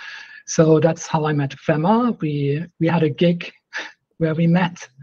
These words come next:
and, uh, we, we became friends. And, um, I am obsessed with A I because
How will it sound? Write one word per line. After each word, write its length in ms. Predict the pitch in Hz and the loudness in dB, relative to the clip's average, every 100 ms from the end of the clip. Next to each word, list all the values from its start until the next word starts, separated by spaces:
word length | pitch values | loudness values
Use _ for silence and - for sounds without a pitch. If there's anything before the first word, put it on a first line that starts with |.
| - - - - - | -20 -18 -20 -20 -8
and, 680 | 170 156 151 156 151 151 143 - | -2 0 0 -2 -2 -4 -6 -4
uh, 420 | 170 147 147 160 _ - | -2 -2 -2 -6 _ -10
we, 100 | 180 175 190 165 | -8 -8 -10 0
we 80 | 170 | 2
became 340 | 170 170 170 170 | 2 2 2 4
friends. 520 | 180 165 135 135 131 _ _ - - - _ _ - | 4 2 -2 -8 -12 _ _ -20 -20 -20 _ _ -6
And, 540 | 156 151 151 151 143 - | -4 -4 -4 -4 -4 -6
um, 720 | 175 160 151 147 147 147 139 - - _ _ _ - | -2 -2 -2 -2 -2 -2 -4 -6 -20 _ _ _ -2
I 240 | 165 165 170 | 2 2 2
am 180 | 165 165 | -2 -4
obsessed 520 | 143 - 170 160 - | -6 -6 -2 -2 -2
with 140 | 170 156 | -2 0
A 200 | 151 156 | -2 -2
I 340 | 151 143 143 | -4 -6 -6
because 640 | 143 151 - 160 156 151 | -6 -4 0 2 2 0